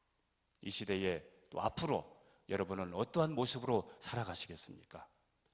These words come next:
우리 주변에 예수를 안 믿고 악한 영들에게 사로잡혀서 건강을 잊어버리고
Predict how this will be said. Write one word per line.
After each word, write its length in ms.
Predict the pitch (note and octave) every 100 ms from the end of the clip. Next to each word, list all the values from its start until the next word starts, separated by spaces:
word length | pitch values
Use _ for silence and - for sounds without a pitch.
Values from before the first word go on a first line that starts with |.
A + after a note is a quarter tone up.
| _ _ _ _ _
우리 240 | B2+ C#3
주변에 560 | C#3 C#3 D3 D3 D3 G#2 - - - - -
예수를 360 | A#2 D3 D3+ D3+
안 140 | D#3
믿고 640 | E3+ - F3 A2 - - -
악한 380 | C3 - F3+
영들에게 760 | E3+ F3 F#3 E3+ D#3 F#2+ - -
사로잡혀서 1200 | - - G#3+ G3+ F3+ G#3 F#3 F#3+ A#2+ - - - -
건강을 500 | B2+ D3+ D3+ D3 C#3+
잊어버리고 720 | C3 C#3 B2+ A#2+ A#2 A2+ F2